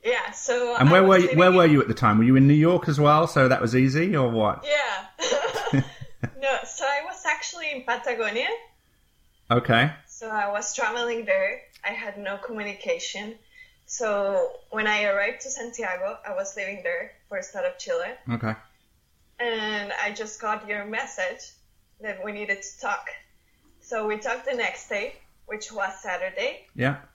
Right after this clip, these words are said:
Speaker 1: And then actually you told me, um, Sunday morning that I was in the program.
Speaker 2: Yeah.
Speaker 1: So I was supposed to go back to Mexico on Tuesday. Like,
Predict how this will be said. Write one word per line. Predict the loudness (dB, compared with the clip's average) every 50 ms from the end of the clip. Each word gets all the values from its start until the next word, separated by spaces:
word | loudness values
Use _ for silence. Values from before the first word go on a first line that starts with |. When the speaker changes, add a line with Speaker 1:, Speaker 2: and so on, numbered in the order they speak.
| _ _ _ _ _ _ _ _ -14
Speaker 1:
And | -12 -8 -4
then | -4 -4 -4 -4 -4 -6
actually | -6 -6 -6 -10 -8 -8 -8 -8 -8 -8
you | -10 -10 -10
told | -10 -8 -6 -4 -4 -4 -4
me, | -4 -6 -6 -8 -14 _ _ _ _ _ -8
um, | -6 -4 -4 -4 -4 -6 -8 -8 -8 -10 -12 -14 -18 _ _ _ _ _ _ _ _ _ _ _ _ _ _ _
Sunday | _ -6 -4 -4 -2 -2 -2 -4 -4
morning | -4 -6 -6 -6 -6 -4 -6 -6 -6 -10 -14 -18 _ _ _ _ _ _ _ -8
that | -4 -2 -2
I | 0 0 -2 -2
was | -4 -6 -8 -14
in | -10 -6
the | -6 -6
program. | -6 -6 -8 -8 -6 -8 -10 -10 -12 -20 _ _ _ -8
Speaker 2:
Yeah. | -4 -2 -2 -2 -4 -8 -16 _ _ _ _ _ _ _
Speaker 1:
So | _ -8 -4 -2 0 0
I | 0 0
was | -2 -2 -4 -4 -6 -6
supposed | -12 -18 -12 -4 -4 -4 -4 -2 -6
to | -6 -4
go | -4 -6 -6 -4
back | -8 -8 -8 -10
to | -12
Mexico | -6 -4 -4 -4 -6 -8 -16 -16 -14 -12 -6 -6 -6 -6 -6 -10 -16 _ _ _ -16
on | -16 -14 -10
Tuesday. | -8 -6 -6 -6 -6 -6 -4 -2 -2 -2 -2 -6 -10 -18 _ _ -20 -20 -20 -20 _ _ _ _ -20 -18 _ -4
Like, | -4 -4 -4 -6